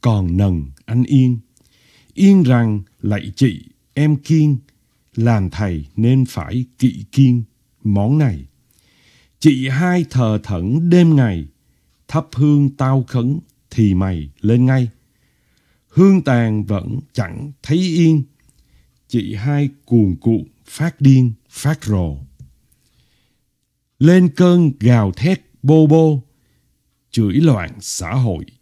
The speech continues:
chửi vô con chồng. Càng ngày càng dở thói ngông, pháp luật cũng phớt, tao không sợ gì. Cưa sừng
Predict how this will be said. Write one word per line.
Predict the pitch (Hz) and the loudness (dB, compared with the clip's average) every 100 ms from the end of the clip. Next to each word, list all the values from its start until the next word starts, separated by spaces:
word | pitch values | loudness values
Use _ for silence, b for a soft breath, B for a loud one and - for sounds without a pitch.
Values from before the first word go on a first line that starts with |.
| - | -8
chửi | 117 104 147 | -6 -2 -2
vô | 127 143 139 113 - - | 2 2 2 -2 -10 -4
con | 131 123 | 0 0
chồng. | - 98 73 69 _ _ _ _ _ _ _ _ _ _ _ _ - | -2 -4 -6 -12 _ _ _ _ _ _ _ _ _ _ _ _ 0
Càng | 139 131 127 | 4 4 4
ngày | 123 120 110 104 - | 4 2 0 -6 -2
càng | 120 113 101 | 0 2 0
dở | 95 80 104 123 _ | 0 -2 -4 -6 _
thói | - 151 | -4 0
ngông, | 180 175 156 139 _ _ _ _ _ _ _ _ _ | 2 2 2 -2 _ _ _ _ _ _ _ _ _
pháp | - 147 156 | -4 -4 -2
luật | 120 104 78 _ _ _ - | 0 -2 -2 _ _ _ -10
cũng | 98 113 | -8 -8
phớt, | - 139 - _ _ _ _ _ _ - | -2 0 0 _ _ _ _ _ _ -8
tao | 113 139 | -2 -2
không | - 139 135 110 | 0 0 0 -4
sợ | - - 107 87 | -12 -8 -8 -6
gì. | 92 95 78 69 _ _ _ _ _ _ _ - | -2 -2 -4 -10 _ _ _ _ _ _ _ 2
Cưa | 196 196 | 6 8
sừng | - 143 120 101 | 6 4 4 2